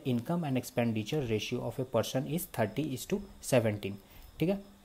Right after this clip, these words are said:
expenditure और income का रेशियो दे रखा है तीस is to सत्रह। "If income increases by उन्नीस percent and expenditure decreases by seven percent, then how much percent of saving will be change?" तो saving में क्या changes हो रहा है,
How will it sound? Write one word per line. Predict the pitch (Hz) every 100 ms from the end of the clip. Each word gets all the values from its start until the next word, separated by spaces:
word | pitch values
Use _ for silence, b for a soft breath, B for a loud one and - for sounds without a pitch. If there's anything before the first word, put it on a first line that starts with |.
| -
expenditure | - - 123 120 117 170
और | 165 151
income | 127 113 131
का | 131
रेशियो | 147 110 - 117
दे | 107
रखा | 104 135
है | 143
तीस | 113 110
is | 117 110
to | 180
सत्रह। | - - 101 - B B B 190
"If | 190 143
income | 123 117 180 196
increases | 123 120 117 135 143
by | 147 -
उन्नीस | 117 110 123 -
percent | 131 147 156 -
and | 117 135
expenditure | 160 - - 117 113 110 160 127
decreases | 107 117 110 127
by | 127 151
seven | - 113 107 101
percent, | 101 - 113 - - - -
then | 135 165 -
how | 131 165
much | 180 -
percent | 139 139 151 156
of | 151
saving | - 107 110
will | 107 104
be | 113
change?" | - 98 B B B
तो | 170
saving | - 123 117 147
में | 170
क्या | - 127
changes | 107 107 101 98
हो | 98
रहा | 95
है, | 101